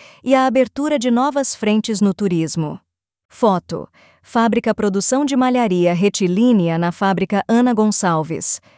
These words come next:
Foto de Nívia Dias. O que é malharia retilínea?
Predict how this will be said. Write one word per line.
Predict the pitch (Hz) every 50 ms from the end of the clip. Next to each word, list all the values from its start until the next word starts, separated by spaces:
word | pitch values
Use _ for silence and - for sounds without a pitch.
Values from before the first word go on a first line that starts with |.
| _ _ _
Foto | - - - 226 220 226 233 - 226
de | 190 180 196
Nívia | 190 185 220 262 262 226 254 254 247
Dias. | 196 185 190 185 175 165 156 - - - - - - _ _ _ _ _ _ _ _ _ _ _ _ _ _ _ _ _ _ _ _ _ _ _ _
O | - 311
que | - - 415
é | 415
malharia | 359 330 302 269 254 233 214 220 214
retilínea? | 202 208 208 - - 202 196 185 180 175 165 160 151 170